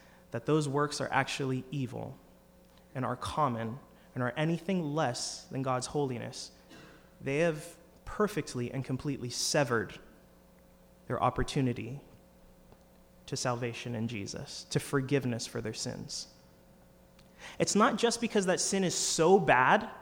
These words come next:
that it's irredeemable. It's that by definition, it removes the possibility of redemption. Think of that, think of that analogy again.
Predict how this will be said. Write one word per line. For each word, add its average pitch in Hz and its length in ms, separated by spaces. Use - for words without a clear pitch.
that 170 100
it's 170 180
irredeemable. 190 760
It's - 140
that 160 240
by 190 200
definition, 214 840
it 180 160
removes 180 440
the 190 80
possibility 180 720
of 113 120
redemption. - 560
Think 226 160
of 220 160
that, - 500
think 233 140
of 220 60
that 226 160
analogy 185 420
again. 139 300